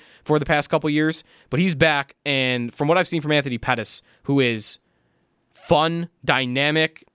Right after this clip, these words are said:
exciting, younger, I, I, man, like, the odds are kind of a,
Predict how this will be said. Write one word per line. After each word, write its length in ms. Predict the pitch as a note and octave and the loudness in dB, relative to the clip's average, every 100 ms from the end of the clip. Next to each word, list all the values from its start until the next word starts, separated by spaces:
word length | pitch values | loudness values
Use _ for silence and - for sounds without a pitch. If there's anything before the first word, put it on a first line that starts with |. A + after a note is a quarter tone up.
| - | -12
exciting, 680 | B2 - D3+ D3+ D3+ D3+ D#3 _ _ _ _ _ _ _ _ _ - | -4 0 2 2 0 -2 -6 _ _ _ _ _ _ _ _ _ -10
younger, 640 | C#3+ D3 D#3+ D#3+ D#3+ D#3+ _ _ _ - | 0 0 2 2 2 0 _ _ _ -8
I, 120 | A#2 - | -8 -8
I, 80 | A2 _ _ _ _ _ _ _ - | -18 _ _ _ _ _ _ _ -16
man, 380 | - C3+ C3+ A2+ - _ | -8 -4 -4 -8 -16 _
like, 160 | - D3+ | -2 0
the 140 | D#3 D3+ | -2 2
odds 380 | D#3+ G3+ F#3+ | 2 2 0
are 60 | F3+ | -4
kind 340 | - E3+ E3+ | -2 0 2
of 120 | D#3+ | 0
a, 120 | C#3+ | 0